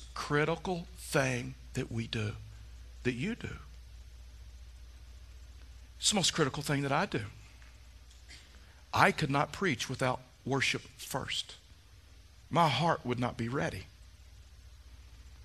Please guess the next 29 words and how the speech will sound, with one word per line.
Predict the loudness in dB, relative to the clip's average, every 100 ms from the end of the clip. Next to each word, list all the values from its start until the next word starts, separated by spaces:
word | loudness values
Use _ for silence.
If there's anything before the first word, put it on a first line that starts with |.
| -18 -18 -8
You | 4 6 6
cannot | 6 8 6
receive | 6 8 8 6 2 2
his | 4 6 4
word | 0 2 2 -2 -4 -8 -14 -14 -16 -14 -16 -14 -14 -14 -14 -14 -14 -14 -4 6
to |
the | 8
level | 12 12 12 8
that | 6
he | 6 2
wants | 2 2 4
you |
to | 4
receive | 6 6 6 6 6
his | 4 4
word. | 4 4 4 -6 -12 -14 -14 -14 -14 -16 -14 -14 -14 -14 -14 -14 -14 -14 -14 -14 -14 -14 -14 -14 -16 -16 -16 -16 -8 4
And | 6
the | 8
motivation | 10 10 10 10 8 8 6
for | 4 2
worship | 6 6 8 4 4
is | 4
what | 6 6
Naomi | 4 6 6 6 6
said, | 6 8 6 4 0 -10 -18 -20 -20 -20 -20 -20 -20 4 8
or | 10
what | 10 12
Ruth | 10 10
said. | 8 10 8 6